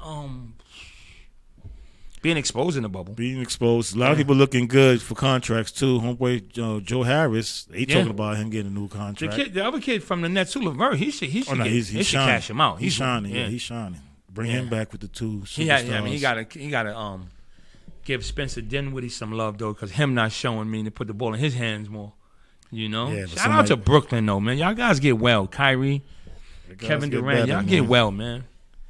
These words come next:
Speaker 1: You know what I mean? Need to be on that floor watching you guys.
Speaker 2: Get better, guys.
Speaker 1: You know,
Speaker 2: Get
Speaker 1: but
Speaker 2: better.
Speaker 1: the
Speaker 2: Get
Speaker 1: bubble,
Speaker 2: better.
Speaker 1: like, um, I'm not big on L A. I'm not
Speaker 2: I,
Speaker 1: big.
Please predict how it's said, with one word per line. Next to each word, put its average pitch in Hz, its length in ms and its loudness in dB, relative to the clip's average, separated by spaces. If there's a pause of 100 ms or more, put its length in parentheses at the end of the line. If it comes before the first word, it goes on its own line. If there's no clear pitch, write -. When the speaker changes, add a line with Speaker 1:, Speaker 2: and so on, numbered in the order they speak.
(160)
Speaker 1:
You 139 60 -8
know - 40 -6
what 131 60 -6
I - 40 -6
mean? 151 120 -4
Need 165 100 -2
to 143 60 0
be 131 100 0
on 131 120 2
that 120 120 2
floor 123 420 0
watching 120 360 -4
you 107 120 -8
guys. 98 340 -14 (540)
Speaker 2:
Get 101 240 -8
better, 107 260 -6
guys. 87 340 -6
Speaker 1:
You - 60 -6
know, 127 160 -4
Speaker 2:
Get - 160 -6
Speaker 1:
but 151 80 0 (120)
Speaker 2:
better. - 20 -10
Speaker 1:
the 139 100 -4
Speaker 2:
Get 135 100 -10
Speaker 1:
bubble, 226 240 -2
Speaker 2:
better. 190 80 -2
Speaker 1:
like, 165 260 -2 (120)
um, 165 540 -4 (1000)
I'm 180 160 6
not 294 220 4
big 285 140 8
on 262 120 6
L 262 160 0
A. 123 160 0 (1600)
I'm 147 180 4
not 220 160 2
Speaker 2:
I, 170 80 -4
Speaker 1:
big. 107 80 2